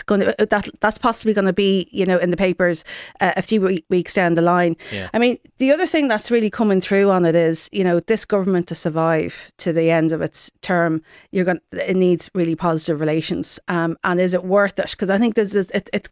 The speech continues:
Speaker 1: it's difficult for the parties, you know, because they're trying to stand out from each other. And that's why probably this, this came out as well. And it's also a tactic to help deliver it in the budget as
Speaker 2: Mm.
Speaker 1: well, because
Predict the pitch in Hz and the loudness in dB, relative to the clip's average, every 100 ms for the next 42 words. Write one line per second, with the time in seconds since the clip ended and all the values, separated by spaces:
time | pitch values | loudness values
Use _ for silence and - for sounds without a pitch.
0 | - 185 - 254 - 233 196 190 170 185 | -6 -4 -2 -2 0 -2 0 -4 -2 -2
1 | 165 170 165 185 190 180 180 180 185 175 | -2 -2 -4 0 0 0 -2 -2 -2 -2
2 | 226 226 202 185 185 175 175 180 180 175 | -2 -2 -2 -2 0 0 -2 -6 -6 -4
3 | 185 143 - - - - 202 202 185 214 | -4 -6 -14 -16 -14 -6 0 0 0 2
4 | 202 196 196 - 196 185 170 170 175 - | 4 4 2 2 2 2 2 0 -2 -6
5 | - 180 - 196 175 170 170 180 175 170 | -4 -4 -2 -2 2 2 2 2 2 2
6 | 175 175 214 202 196 175 - 220 - - | 2 0 0 0 0 -2 -2 -4 -4 -4
7 | 180 - 170 180 170 196 180 190 190 175 | -4 -4 0 0 0 -2 0 2 2 2
8 | 160 165 175 170 165 165 170 165 170 165 | 2 0 0 0 0 2 2 0 -2 -2
9 | 180 160 | -2 -4